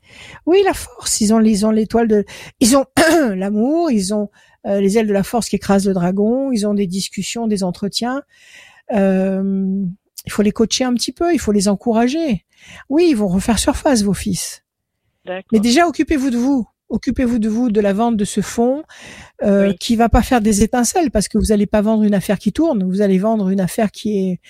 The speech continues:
Speaker 1: c'est même pas l'affaire que vous vendez. Je suppose que c'est le local.
Speaker 2: Euh, oui, on peut dire comme ça, oui, si on veut. Bon, je, je remonte,
Speaker 1: Voilà.
Speaker 2: là, je remonte. Mais bon, euh, voilà, c'est, c'est, c'est,
Speaker 1: Ouais.
Speaker 2: c'est pas des fois. Donc,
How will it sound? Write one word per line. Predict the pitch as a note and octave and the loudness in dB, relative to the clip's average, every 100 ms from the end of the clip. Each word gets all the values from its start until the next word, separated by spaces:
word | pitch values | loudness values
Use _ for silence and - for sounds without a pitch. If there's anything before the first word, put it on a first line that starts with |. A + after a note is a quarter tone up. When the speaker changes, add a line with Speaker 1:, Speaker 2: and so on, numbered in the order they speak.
| - | -20
Speaker 1:
c'est | - G3 | -6 0
même | F#3+ | 0
pas | G3+ | 2
l'affaire | G#3 - E4+ - | 0 0 -2 0
que | G#3+ | 0
vous | G3 | 2
vendez. | G#3 G3 F#3 E3+ | 0 0 -2 -2
Je | |
suppose | - F#3+ G#3+ | -6 -4 -4
que | - | -4
c'est | - F#3+ | -4 0
le | F#3+ | 0
local. | A3 F4 D#4+ F#3 - _ _ _ _ _ _ _ _ _ _ _ _ _ _ _ | 0 2 0 0 -4 _ _ _ _ _ _ _ _ _ _ _ _ _ _ _
Speaker 2:
Euh, | F3+ | -10
oui, | G3 A#3 | -6 -4
on | A3+ | -4
peut | - | -6
dire | F3+ F#3 | -12 -12
comme | F#3+ - | -12 -10
ça, | C4+ A3 | -8 -6
oui, | G3 G#3 | -6 -8
si | - | -10
on | F3+ | -12
veut. | F#3 A#3 A#3+ _ _ _ _ _ _ _ | -10 -10 -10 _ _ _ _ _ _ _
Bon, | - F#3 | -4 -4
je, | F3+ F3 D3+ | -2 -4 -6
je | F3+ | -8
remonte, | G3+ C#4 E4 G#3 | -6 -6 -6 -2
Speaker 1:
Voilà. | G#3 E3+ | 0 0
Speaker 2:
là, | |
je | F3 | -4
remonte. | F3 F3 F3 _ | -8 -8 -10 _
Mais | E3 E3 | -6 -6
bon, | E3 F#3+ G3 | -6 -6 -4
euh, | D3+ D3 D3+ C#3+ | -6 -6 -10 -10
voilà, | D3+ D#4+ D4 - | -8 -6 -8 -12
c'est, | D#3+ - | -20 -20
c'est, | D#3 D#3 D3+ _ | -20 -18 -20 _
c'est, | - C#3+ | -20 -6
Speaker 1:
Ouais. | G#3+ G3+ | -2 -2
Speaker 2:
c'est | - - | -4 -12
pas | G#3+ | -12
des | F3+ - | -12 -10
fois. | A#3+ A#3 _ _ _ _ _ _ _ _ - | -8 -8 _ _ _ _ _ _ _ _ -20
Donc, | E3 | -20